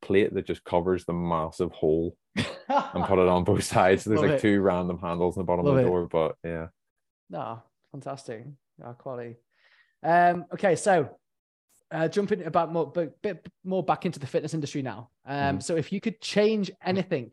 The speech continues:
Speaker 1: <clears throat>
Speaker 2: so obviously I remember we, we, I know we follow a very non-B S approach and putting, you know,
Speaker 1: Yeah.
Speaker 2: factual information out there. Um, but it, so if you could change anything in the fitness industry right now that you could have an impact on right now, wh-, what would it be and why?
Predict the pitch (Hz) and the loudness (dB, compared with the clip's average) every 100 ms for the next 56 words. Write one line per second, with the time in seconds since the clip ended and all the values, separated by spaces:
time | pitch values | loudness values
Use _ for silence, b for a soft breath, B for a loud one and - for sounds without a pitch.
0 | - 120 98 _ _ _ _ - 151 147 | -6 -6 -6 _ _ _ _ 0 2 4
1 | 147 139 135 143 139 147 139 135 135 110 | 4 4 2 0 0 -2 -2 -2 -2 -4
2 | - 135 131 131 131 131 127 127 120 135 | -4 0 2 2 0 0 0 -2 -4 -2
3 | 127 - 123 127 120 - 131 120 - 123 | -2 -4 -6 -4 -6 -6 -8 -8 -6 -6
4 | 123 117 117 104 80 _ _ - 117 - | -4 -4 -4 -2 -4 _ _ -4 -4 -2
5 | 135 120 127 123 - 123 110 113 110 - | -6 -4 -6 -6 -6 -10 -8 -10 -10 -14
6 | b b b - 143 143 147 147 - 160 | b b b -2 0 0 0 0 2 0
7 | 190 185 180 - - 170 165 160 156 147 | 0 0 0 -2 -2 2 4 4 2 2
8 | 156 151 131 160 139 147 139 - 139 135 | 0 0 0 -2 -2 -4 -4 -2 -2 2
9 | 139 127 139 120 120 120 - 127 131 143 | 2 4 0 0 -2 -6 -10 -8 -2 0
10 | 147 139 131 139 135 107 143 127 120 120 | 2 0 0 -4 -2 -4 -4 -2 -2 -2
11 | 120 120 120 _ 117 143 120 135 117 - | -6 -6 -8 _ -4 -2 0 -2 -6 -4
12 | 135 127 120 117 117 | -2 -2 -4 -4 -6